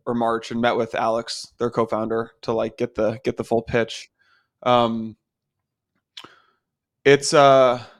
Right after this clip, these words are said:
it's something that we do every day already. Um, so pr-, proof of personhood is, like, a very impor-, important thing that we already do every day for a couple of things, right? Like, if you've ever signed up for a cefi exchange, like, you remember, like,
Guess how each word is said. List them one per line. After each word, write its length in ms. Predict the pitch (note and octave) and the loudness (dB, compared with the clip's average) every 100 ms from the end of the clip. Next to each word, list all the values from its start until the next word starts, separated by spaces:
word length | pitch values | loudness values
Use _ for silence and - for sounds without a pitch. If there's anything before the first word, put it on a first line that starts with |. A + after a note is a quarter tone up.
| _ - | _ -6
it's 160 | C#3 | -2
something 320 | E3 D3+ G3 | -2 0 -2
that 100 | G#3+ | -2
we 120 | G3 D3+ | 0 0
do 280 | C3 B2+ | 0 2
every 240 | A#2 A2+ A#2 | 2 0 -4
day 320 | A2 F#2 - - | -6 -6 -8 -6
already. 500 | B2 A2+ G#2+ G2 C#3+ - _ | -4 -2 -4 -8 -12 -18 _
Um, 520 | - A#2 A2+ A2 A2 - _ | -6 -4 -4 -8 -14 -18 _
so 160 | - C3+ | -4 -2
pr-, 160 | - | -6
proof 340 | - - E3+ F#3 | -8 0 0 0
of 140 | D#3 | -6
personhood 640 | B2 A#2 B2+ C3 D3+ F3 F3+ - | -4 -4 -4 -2 -4 -6 -14 -4
is, 240 | B2 A2 | -4 0
like, 260 | B2 A2+ - _ - | 0 0 -6 _ -6
a 80 | A#2 | -2
very 640 | B2 A#2+ B2+ C3 B2+ - | 2 2 2 0 -2 -6
impor-, 380 | A#2 A2+ - - _ - | -10 -12 -14 -16 _ -6
important 480 | C3+ A#2 B2 - | -4 -4 -6 -10
thing 280 | - B2 A#2+ | -10 -8 -6
that 140 | A2+ - | -6 -4
we 140 | A#2 - | -6 -4
already 460 | A#2 A#2 A2+ A#2 | -4 -4 -4 -6
do 200 | A#2 A#2+ | -6 -4
every 220 | A#2+ B2+ C3+ | -4 -4 -4
day 280 | C#3 F3+ G3+ _ _ | -4 -4 -10 _ _
for 100 | - | -4
a 40 | C#3 | -2
couple 280 | C3 B2+ A2+ | -2 -6 -8
of 100 | - | -10
things, 360 | G2+ A#2+ - | -12 -12 -6
right? 200 | A#2+ B2 | -2 0
Like, 140 | A#2+ B2+ | 0 -4
if 80 | A#2 | -6
you've 120 | A#2+ | 0
ever 220 | C3+ D3+ | 0 0
signed 300 | - D#3+ C3+ | 0 0 2
up 120 | C3 | 0
for 120 | C#3+ B2 | 0 -4
a 40 | |
cefi 380 | - A#2 C3 C3 | -4 -6 -2 -2
exchange, 640 | C3+ D#3 D#3 F#3 - - _ _ _ _ | -4 -8 -8 -10 -14 -20 _ _ _ _
like, 160 | - A2+ | -10 -6
you 60 | |
remember, 300 | A#2 C3 C#3 | -4 0 2
like, 240 | C#3 B2+ | 2 2